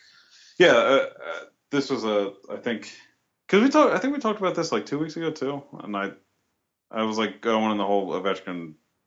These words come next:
uh, rant then, where I was like, "He, he just has more goals than everybody else on the team." They lost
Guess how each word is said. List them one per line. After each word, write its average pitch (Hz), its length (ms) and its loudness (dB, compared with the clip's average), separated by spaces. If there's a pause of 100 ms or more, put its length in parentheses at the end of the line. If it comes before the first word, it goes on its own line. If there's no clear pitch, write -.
(120)
uh, 90 200 -8
rant 90 300 -8
then, 82 320 -6
where 95 140 -2
I 92 40 0
was 90 120 -2
like, 95 120 -4
"He, 98 100 0 (180)
he 107 160 -2
just 110 200 -4
has 110 100 0
more 101 220 0
goals 95 160 0
than 95 100 -4
everybody 92 160 0
else 92 160 -2
on 85 100 -8
the 80 60 -10
team." 90 320 -8
They 87 120 -8
lost 87 440 -4